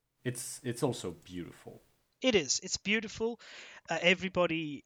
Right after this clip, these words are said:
Speaker 2: I'm sure everybody has pointed this out one time or another, but I think it's a great statement. All of the invading pieces are plastic, and the defending pieces are made out of natural materials, so
Speaker 1: Yes.
Speaker 2: wood and cardboard, which is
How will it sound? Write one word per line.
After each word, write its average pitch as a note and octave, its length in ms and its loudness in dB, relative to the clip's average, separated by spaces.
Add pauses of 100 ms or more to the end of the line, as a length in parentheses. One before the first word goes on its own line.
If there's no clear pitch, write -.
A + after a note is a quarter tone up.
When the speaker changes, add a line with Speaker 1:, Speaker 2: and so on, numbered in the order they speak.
(120)
Speaker 2:
I'm D#3+ 80 0
sure G3 180 2
everybody D3+ 520 2
has - 260 -6 (220)
pointed D#3 320 -4
this - 100 -6
out D3 180 -2
one E3 120 -6
time E3 260 -2
or D#3 60 -4
another, F#3+ 320 4
but E3 280 -2 (320)
I D#3 100 -2
think - 220 0
it's E3+ 140 -4
a D#3+ 40 -8
great F3 260 0
statement. F#3+ 420 2
All F#3 180 -2
of E3 80 0
the E3 140 -4
invading E3 580 0
pieces F#3+ 600 -4
are E3+ 100 -8
plastic, - 720 -4 (540)
and D#3 280 -2
the D#3+ 200 -8
defending F#3 520 -2
pieces G3 400 -4
are D3 80 -6
made D3+ 200 -6
out - 80 -10
of - 60 -20
natural D3+ 340 -8
materials, F#3+ 560 -2
so - 120 -2
Speaker 1:
Yes. C3 160 -6
Speaker 2:
wood F#3+ 240 -2
and D3+ 100 -10
cardboard, F3+ 560 -4
which - 240 -6
is - 220 -2